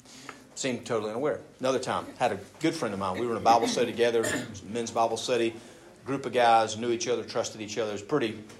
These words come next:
pretty honest and vulnerable. In the beginning of the Bible study, one of the things we were talking about is where in your life do you tend to doubt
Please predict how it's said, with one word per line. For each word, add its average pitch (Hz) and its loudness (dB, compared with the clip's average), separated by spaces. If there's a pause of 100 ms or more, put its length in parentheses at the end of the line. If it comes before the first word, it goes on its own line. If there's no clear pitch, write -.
(100)
pretty 185 4
honest 151 4
and 117 -6
vulnerable. 110 -2 (380)
In 139 0
the 143 2
beginning 180 4
of 175 6
the 151 4
Bible 175 8
study, 127 0
one 127 0
of 135 -2
the 131 -4
things 117 -6
we 117 -6
were 104 -10
talking 120 2
about 107 -4
is 110 -6
where 123 0
in 170 -2
your 160 -2
life 110 0
do 107 -10
you 127 -8
tend 117 -6
to 104 -6
doubt 107 2